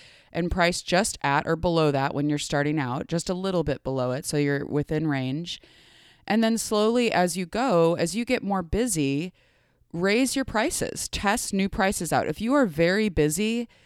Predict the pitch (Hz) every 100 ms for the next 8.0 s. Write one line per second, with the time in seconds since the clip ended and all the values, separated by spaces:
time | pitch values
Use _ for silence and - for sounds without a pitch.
0 | _ _ 165 214 175 160 175 208 - 185
1 | 180 147 143 170 190 196 - _ _ _
2 | _ _ _ _ _ _ 160 156 143 156
3 | 175 180 147 160 - 151 - 135 151 160
4 | 156 - 147 127 135 151 165 - - 143
5 | 147 147 139 - 135 160 208 - _ _
6 | _ _ _ _ _ _ _ _ - 175
7 | 175 - 208 226 247 247 226 214 302